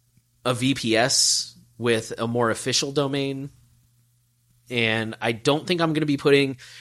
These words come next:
like, I used to keep, like, client contracts and stuff on there. I'm not gonna do that anymore 'cause now it's on a V P S and I just don't, not that there's anything super sensitive any there. I, I haven't had any high profile clients, but I just, I don't know. That just doesn't feel right. Um, and honestly, I don't really need that kinda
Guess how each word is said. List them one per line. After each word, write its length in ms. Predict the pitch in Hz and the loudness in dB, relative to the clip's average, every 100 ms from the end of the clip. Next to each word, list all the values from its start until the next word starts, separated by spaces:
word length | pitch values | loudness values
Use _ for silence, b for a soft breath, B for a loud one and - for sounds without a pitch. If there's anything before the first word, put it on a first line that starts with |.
| B | B
like, 140 | 156 156 | 4 8
I 40 | |
used 220 | 165 196 | 8 6
to 60 | 190 | 2
keep, 180 | 240 214 | -2 -2
like, 160 | 170 | -2
client 320 | - 117 120 110 | -2 -4 -4 -4
contracts 480 | 113 120 131 123 | -4 -2 -2 -2
and 80 | 131 | -2
stuff 220 | - 127 | -2 -2
on 80 | 127 | -2
there. 220 | 131 127 | -2 -2
I'm 100 | 127 | 0
not 140 | 147 139 | 0 0
gonna 120 | 120 | -2
do 140 | 113 | -2
that 120 | 113 113 | -2 -2
anymore 320 | 117 113 113 | -4 -4 -4
'cause 160 | 113 | -6
now 140 | 107 104 | -6 -4
it's 100 | 117 | -4
on 80 | 107 | -6
a 40 | |
V 160 | 107 101 | -8 -6
P 120 | 107 | -4
S 200 | 101 - | -2 -4
and 80 | 104 | -4
I 60 | |
just 180 | 95 - | -4 -4
don't, 320 | 110 104 104 b b b b | -4 -6 -8 b b b b
not 200 | 143 160 | 2 2
that 100 | 160 | 4
there's 160 | 151 135 | 4 4
anything 300 | 139 135 123 | 2 0 2
super 280 | - 127 123 | 2 0 -2
sensitive 380 | 123 120 123 127 | -2 -2 -4 -4
any 100 | 123 | -2
there. 180 | 120 | 0
I, 360 | 110 95 113 98 | 0 0 -4 -6
I 140 | 113 123 | -2 -2
haven't 160 | 117 | -2
had 160 | 107 120 | -4 -6
any 100 | 107 | -6
high 260 | - 110 | -4 -4
profile 600 | 107 117 107 113 110 110 - | -2 -4 -2 -2 0 -2 -6
clients, 460 | - 110 113 113 - | -8 -6 -4 -4 -4
but 100 | 113 | -4
I 80 | 110 | -2
just, 260 | - - - _ _ _ _ _ _ | -2 -4 -8 _ _ _ _ _ _
I 100 | 117 | -2
don't 100 | 107 | -2
know. 100 | 98 | -4
That 180 | 95 117 | -2 -2
just 140 | - - | -2 -2
doesn't 260 | 107 101 | -2 -2
feel 140 | 104 90 | -4 -4
right. 320 | 95 95 - | -4 -8 -10
Um, 380 | 95 95 92 90 - | -10 -10 -10 -14 -6
and 160 | 117 | -2
honestly, 300 | 113 110 117 | 0 2 0
I 80 | 101 | -2
don't 220 | 113 113 | -4 -4
really 200 | 139 143 | -2 0
need 220 | 147 156 143 | 0 0 0
that 160 | 131 | -2
kinda 380 | 143 131 123 | -4 -4 -6